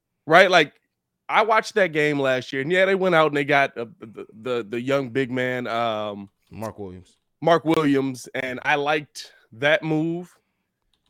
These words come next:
Speaker 1: I like the big man point guard combination. Um, I feel like LaMelo will be able to get him involved a lot.
Speaker 2: Mm-hmm.
Speaker 1: But you needed shooters.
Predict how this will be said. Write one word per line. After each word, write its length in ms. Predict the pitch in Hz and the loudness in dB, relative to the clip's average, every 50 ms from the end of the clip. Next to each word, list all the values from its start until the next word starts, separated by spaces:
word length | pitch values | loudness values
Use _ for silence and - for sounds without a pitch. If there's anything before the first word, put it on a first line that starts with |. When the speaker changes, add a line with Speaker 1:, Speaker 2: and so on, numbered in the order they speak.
| _ _ - | _ _ -4
Speaker 1:
I 80 | 131 147 | -2 -2
like 280 | 151 151 156 156 - | 0 0 0 0 -2
the 100 | - 147 | -6 -10
big 280 | 127 104 151 156 147 143 | -6 -2 -2 -2 -2 -2
man 260 | 151 156 151 147 139 | -2 0 0 -2 -2
point 300 | 117 - - 170 151 135 | -6 -8 -8 -8 -8 -6
guard 280 | 123 147 147 147 135 - | -4 -4 -2 -4 -4 -4
combination. 880 | - 160 151 147 135 127 123 127 139 151 170 165 - - 196 196 196 - _ _ _ _ _ _ _ _ - | -4 -2 -2 -2 -4 -6 -6 -6 -4 -4 -4 -6 -6 -6 -8 -8 -8 -12 _ _ _ _ _ _ _ _ -8
Um, 440 | 120 123 120 120 120 120 117 113 | -6 -4 -4 -4 -4 -4 -6 -4
I 120 | 104 123 131 - | -4 -4 -4 -2
feel 140 | - 151 147 | -2 -2 0
like 180 | 147 143 147 - | 2 0 0 0
LaMelo 300 | 131 127 123 127 135 139 | -4 -4 -4 -2 -2 -2
will 140 | 139 135 131 | -2 -4 -4
be 120 | 135 135 | -2 -4
able 120 | 131 127 | -4 -4
to 80 | 120 127 | -6 -6
get 180 | 113 131 131 127 | -6 -8 -8 -8
him 140 | 139 131 | -8 -10
involved 580 | 120 113 107 90 92 104 110 123 135 143 123 120 | -10 -10 -12 -8 -6 -2 0 0 0 -2 -2 -4
a 60 | 120 | -4
lot. 320 | 113 113 120 131 143 160 - _ _ _ _ _ _ _ 104 | -2 0 0 0 0 -2 -4 _ _ _ _ _ _ _ -18
Speaker 2:
Mm-hmm. 280 | 98 95 95 95 92 107 - _ _ _ _ _ _ _ _ _ | -16 -16 -14 -16 -16 -18 -20 _ _ _ _ _ _ _ _ _
Speaker 1:
But 140 | - - - | -14 -8 -6
you 60 | 277 | -4
needed 260 | 302 339 320 214 143 - | -2 -2 -2 -2 -4 -6
shooters. 720 | - - - 190 269 294 - - - - - - - | -4 -2 -2 0 0 -2 -4 -6 -8 -14 -20 -20 -20